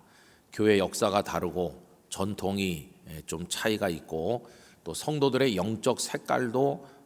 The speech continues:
에, 어느 정도는 차이가 있을 거라고 생각합니다. 우리 영락교회가 이제 내년이면 팔십 년을 맞이하게 되는데 아름다운 믿음의 전통을 더 발전시켜 나가는 교회가 되기를 원하고,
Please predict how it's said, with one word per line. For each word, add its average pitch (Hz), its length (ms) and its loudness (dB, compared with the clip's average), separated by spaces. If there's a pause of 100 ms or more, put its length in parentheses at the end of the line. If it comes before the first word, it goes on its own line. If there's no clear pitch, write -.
(120)
에, 67 200 -14
어느 95 200 -2
정도는 92 400 -2
차이가 107 380 0
있을 95 280 0
거라고 87 320 -2
생각합니다. 85 800 -6 (680)
우리 98 160 -2
영락교회가 95 920 2
이제 76 140 -10
내년이면 90 560 0
팔십 - 360 -2
년을 92 340 0
맞이하게 85 500 0
되는데 82 600 -2 (420)
아름다운 104 640 2
믿음의 104 400 0
전통을 92 760 0 (320)
더 90 200 2
발전시켜 95 640 -2
나가는 85 440 -2
교회가 90 360 0
되기를 82 360 -4
원하고, 80 640 -2